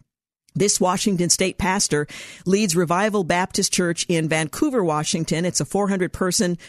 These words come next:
mostly Ukrainian congregation. He grew up in Ukraine, where one of his brothers is fighting and his parents are sheltering, but he was born in Russia, where his sister now lives. It illustrates, uh, some of the tension among believers in this country as well as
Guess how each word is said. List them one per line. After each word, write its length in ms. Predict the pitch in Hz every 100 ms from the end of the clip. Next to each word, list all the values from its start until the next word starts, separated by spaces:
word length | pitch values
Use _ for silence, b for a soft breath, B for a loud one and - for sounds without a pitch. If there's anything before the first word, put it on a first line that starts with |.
| B
mostly 400 | 170 233 - 202
Ukrainian 560 | 160 - 185 180 170
congregation. 800 | - 160 160 147 139 185 196 226 226 B B
He 220 | - 269
grew 220 | 233 233 180
up 180 | 180
in 100 | 175
Ukraine, 520 | 165 151 - 160 165 160
where 160 | 156
one 180 | 147 190
of 80 | 180
his 140 | 160
brothers 440 | 143 175 196 185 156
is 160 | 156
fighting 460 | - 151 139 160 170
and 120 | 156
his 120 | 156 -
parents 440 | 226 214 175 165
are 60 | 165
sheltering, 580 | - 220 226 151 127 B B B
but 80 | 160
he 40 | 180
was 140 | 165
born 240 | 170 185
in 140 | 190 175
Russia, 400 | 202 226 147 156
where 160 | 156
his 180 | 147 170
sister 460 | - 220 - 170 160
now 240 | 151 151
lives. 420 | 156 180 131 107 - B B B
It 160 | 180 190
illustrates, 680 | 202 214 - 175 170 - 190
uh, 120 | 156
some 180 | - 196
of 60 |
the 80 | 202
tension 500 | - 226 214 156 160 B B
among 320 | 170 165 185 175
believers 760 | 180 202 254 160 139 143 - -
in 240 | 156 151
this 220 | 180 202
country 420 | - 170 - 170
as 160 | 127 135
well 240 | 160 175
as 100 | 156